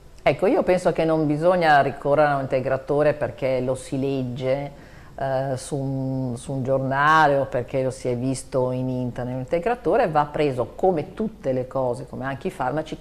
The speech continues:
quando serve, se serve e quando serve. E quindi lo, lo vedo, mm, lo vedo molto per le persone che hanno un'alimentazione non giusta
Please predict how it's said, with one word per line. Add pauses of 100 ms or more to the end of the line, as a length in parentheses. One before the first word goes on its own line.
quando
serve,
se
serve
e
quando
serve. (600)
E
quindi
lo,
lo
vedo,
mm, (420)
lo
vedo
molto
per
le
persone
che
hanno
un'alimentazione
non
giusta